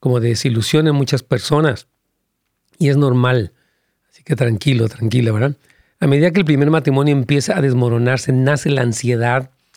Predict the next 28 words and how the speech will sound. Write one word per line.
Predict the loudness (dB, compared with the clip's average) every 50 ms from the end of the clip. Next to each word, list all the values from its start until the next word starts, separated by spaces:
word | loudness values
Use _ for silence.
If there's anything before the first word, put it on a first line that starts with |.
| -20 _ _ _ _ -2
la | -2 0 0
desesperación | 0 -2 -4 -6 -6 -2 -2 -2 0 0 -2 -4 -2 -2 0 0 2 0 0 0 -2 -4 -8 _ _ _ _ _ _ _ _ _ _ _
y | -2 -2
algunos | 0 0 0 0 0
piensan, | 0 0 0 2 2
"Bueno, | 2 2 2
yo, | 2 0 0 -2 -2
yo | -2 0 2
me | 2 2
voy | 2
a | 2
mantener | 2 2 0 0 0 0 0 -2 -4 -8 -14 _ _
juntos, | _ _ 0 0 2 2 0 0 -2
pues, | -2 -4 -4
por | -2 -2 -2 -2
el | -2 -2
qué | -2 -2 -2
dirán, | 0 0 0 0 0 0 0
¿verdad? | -2 -2 -2 -4 -4 -6 -8 _ _ _ _ _ _ _ _ _ _ _ _ _ _
Tal | -4 -2 -2
vez | -2 -2
porque | -2 -2 -2 -2 -2 -2 -2 -2 -2 -2
Dios | -2 -2 -2 0 0 0
dice | -2 -2 -2 -2
que | -2 0
no | 0 0
lo | 2 2 0 0
haga | 0 0 0 0 0 0 0 -2 -4